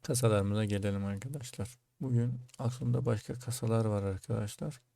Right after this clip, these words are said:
Son birkaç videodur çok iyi kar ediyoruz ve bunun devam etmesi dileğiyle. Hemen kasamıza bakalım neredeymiş.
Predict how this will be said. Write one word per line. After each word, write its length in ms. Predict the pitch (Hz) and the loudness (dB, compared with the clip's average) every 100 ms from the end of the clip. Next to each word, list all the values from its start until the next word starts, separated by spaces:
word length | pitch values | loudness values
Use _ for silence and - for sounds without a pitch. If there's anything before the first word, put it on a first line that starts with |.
| _ _ _ - - _ | _ _ _ -20 -20 _
Son 280 | - 143 123 | -6 0 2
birkaç 400 | 123 - 123 - | 4 2 0 -2
videodur 300 | 123 127 123 | -4 0 0
çok 260 | - 123 | -2 -2
iyi 180 | 120 110 | 2 2
kar 300 | - 113 107 | 0 0 2
ediyoruz 580 | 104 104 104 - - - | 2 0 -2 -2 -10 -6
ve 80 | - | -2
bunun 280 | 117 120 120 | 2 4 4
devam 380 | 117 117 120 117 | 4 4 4 2
etmesi 460 | 113 120 117 - | 0 -4 -4 -2
dileğiyle. 580 | 117 110 117 117 107 117 123 - _ _ _ _ _ _ _ - _ _ _ - | 0 2 4 4 2 -2 -6 -12 _ _ _ _ _ _ _ -20 _ _ _ -14
Hemen 320 | 214 127 107 117 | -10 -6 -6 -6
kasamıza 720 | - 120 120 117 107 120 123 | -6 -6 -2 -2 -2 -2 0
bakalım 540 | 120 - 110 110 101 | 0 -2 -2 0 0
neredeymiş. 880 | 101 101 101 104 107 117 - - - | -2 -2 -2 -4 -4 -6 -10 -12 -16